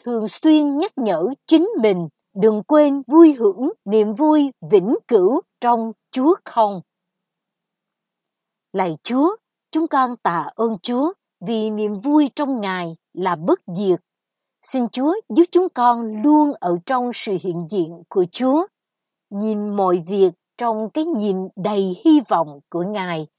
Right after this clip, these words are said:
để chúng con có thể vui mừng trong Chúa luôn luôn suốt năm mới này. Trong danh Đức Chúa Giêsu Christ. Amen. Chương trình Sống với Thánh Kinh xin kính chào,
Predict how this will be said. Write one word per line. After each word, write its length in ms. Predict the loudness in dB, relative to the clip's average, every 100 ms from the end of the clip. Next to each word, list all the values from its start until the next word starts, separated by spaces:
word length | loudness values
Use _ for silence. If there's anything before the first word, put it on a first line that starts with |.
| _
để 200 | -2 -2 0
chúng 160 | -2 -2
con 360 | 0 0 0
có 120 | -4
thể 220 | -4 -2 -4 -2
vui 200 | 2 2
mừng 360 | 2 -2 -2 -8 -8
trong 220 | -4 -4 -4
Chúa 280 | -2 0 0 -4 -6
luôn 420 | 2 2 4 2
luôn 260 | 2 2 -2 -8 -10
suốt 380 | 0 4 4 2 _
năm 280 | -6 -2 0
mới 240 | 2 2 0
này. 280 | -4 -4 -6 _ _ _ _ _ _ _ _
Trong 240 | -4 -2 0
danh 320 | 0 0 -4
Đức 120 | -6 -4
Chúa 340 | -2 0 -2 -6
Giêsu 580 | -4 0 2 0 0 -2 -4 -4
Christ. 380 | -2 -2 -4 -6 _ _ _ _ _ _
Amen. 580 | -8 -8 -8 -10 -10 -12 -16 _ _ _ _ _ _ _ _ 2
Chương 220 | 4 6
trình 280 | 4 2 0 -6
Sống 360 | -2 0 2 0 0
với 100 | -2
Thánh 220 | 0 -4
Kinh 300 | 0 0 0 -6 -10
xin 280 | 0 4 6
kính 160 | 4 4
chào, 320 | 2 2